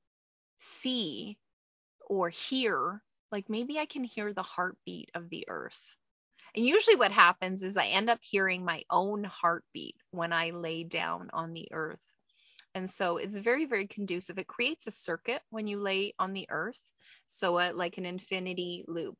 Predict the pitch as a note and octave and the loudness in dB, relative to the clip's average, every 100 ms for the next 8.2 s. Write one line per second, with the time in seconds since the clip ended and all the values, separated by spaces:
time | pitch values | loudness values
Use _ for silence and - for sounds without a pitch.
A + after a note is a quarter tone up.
0 | - F3 F3+ G3 - E3+ E3+ E3+ - - | -12 -6 -2 0 2 4 4 2 -2 -14
1 | - - - F#3 G#3 - A3+ A3+ A#3 A#3+ | -20 -20 -4 2 4 4 4 2 2 2
2 | A#3 - G3 G3 G3 G3 F#3 - F#3 F3+ | 2 2 4 4 2 2 -2 2 4 4
3 | F#3 F3+ E3 D#3+ E3 - - E3+ F3 E3+ | 2 -4 -2 0 0 -2 -6 -4 -2 -2
4 | D#3+ E3+ F#3 - F#3 F#3 G3+ A#3 - B3 | 0 0 0 0 -2 0 2 2 0 -4
5 | G#3 F#3+ F3+ F3+ F3+ F3+ E3 - - A3 | -2 -2 -2 -2 -6 -6 -8 -6 -6 -4
6 | A3 G#3+ G3 - C3 D#3 - - F#3 - | -4 -4 -4 -2 -4 -6 -8 -8 -10 -8
7 | F#3+ F#3 F3 E3+ E3+ - F3 E3+ E3+ E3 | -8 -6 -8 -8 -10 -8 -8 -6 -8 -8
8 | D#3+ | -10